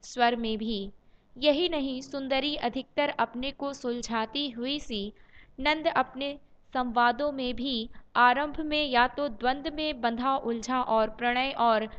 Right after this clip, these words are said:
आकर्षण की ओर खींचा सा लगता है, तो अंत में अपने को स्पष्ट करता हुआ। संवादों का रूप ही बदल जाता है।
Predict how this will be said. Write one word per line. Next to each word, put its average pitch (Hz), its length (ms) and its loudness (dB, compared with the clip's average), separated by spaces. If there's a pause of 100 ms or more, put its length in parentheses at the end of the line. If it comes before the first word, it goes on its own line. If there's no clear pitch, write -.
(200)
आकर्षण 247 680 2
की 285 340 -6
ओर 226 280 0 (340)
खींचा 285 440 0
सा 269 280 0
लगता 247 380 -2
है, 240 340 0 (260)
तो - 60 0
अंत 269 360 0
में 302 220 -6
अपने 254 340 -2
को 277 280 2
स्पष्ट 285 480 -4
करता 226 360 2
हुआ। 208 440 0 (1600)
संवादों 285 600 2
का 330 240 4
रूप 294 300 -2
ही 320 240 -2
बदल 247 320 -2
जाता 226 360 2
है। 233 420 0